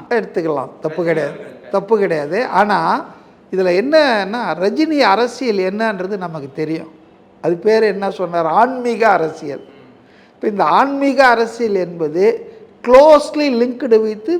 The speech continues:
பாஜக அரசியல் தான், அதுல ஒண்ணும் சந்தேகமே கிடையாது. அப்போ பாஜக அரசியல் கருத்து வச்சிட்டு இருக்கிற ஒருத்தர்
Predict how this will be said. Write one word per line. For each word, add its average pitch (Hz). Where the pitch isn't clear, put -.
பாஜக 208
அரசியல் 147
தான், 123
அதுல 202
ஒண்ணும் 202
சந்தேகமே 208
கிடையாது. 180
அப்போ 214
பாஜக 294
அரசியல் 254
கருத்து 233
வச்சிட்டு 208
இருக்கிற 196
ஒருத்தர் 160